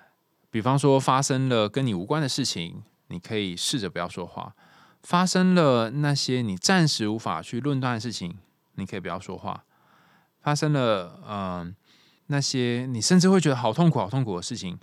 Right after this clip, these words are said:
你可以先不要说话。这个不说话不一定是指你真的不要讲话，而是你有没有办法去有一种忍住，或者是让你放在那个位置，暂时先不要有任何的反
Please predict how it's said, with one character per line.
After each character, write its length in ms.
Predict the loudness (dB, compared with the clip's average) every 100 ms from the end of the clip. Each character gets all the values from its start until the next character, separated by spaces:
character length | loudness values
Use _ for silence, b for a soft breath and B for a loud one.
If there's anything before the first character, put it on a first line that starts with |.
| _
你 80 | -10
可 80 | -8
以 40 | -6
先 140 | -4
不 60 | -4
要 100 | -4
说 180 | -6
话。 160 | -8 -8 B -4
这 120 | -2
个 40 |
不 140 | 0 0
说 140 | 2
话 120 | 2
不 200 | 2 0
一 40 | 0
定 140 | -2
是 140 | -2
指 180 | -4 -6 -8
你 80 | -6
真 120 | -4
的 60 |
不 100 | 0
要 80 | 0
讲 160 | -2 -4
话， 280 | -2 -2 -2 B B B
而 80 | -4
是 140 | 0
你 140 | 4 4
有 80 | 2
没 80 |
有 80 | 0
办 200 | 0 -4
法 60 | -6
去 340 | -6 -6 -6 _ _
有 220 | -4 -4
一 40 |
种 300 | -4 -8 -10 -18 _ -18
忍 420 | -8 -6 -6 -8
住， 320 | -4 -4 -4 -12
或 200 | -6 -4
者 80 | -4
是 140 | -6
让 180 | -6 -6
你 160 | -8 b b b _
放 140 | -12
在 120 | -8 -4
那 180 | -4
个 80 | -4
位 280 | -4 -4 -4
置， 220 | -8 -16 -18 _
暂 260 | -2 -2
时 520 | -2 -4 -6 -10 -12 -14
先 260 | -8 -6 -6
不 120 | -6
要 460 | -6 -4 -2 -2 -4
有 180 | -10 -10
任 180 | -8 -8
何 80 | -10
的 80 |
反 160 | -12 -12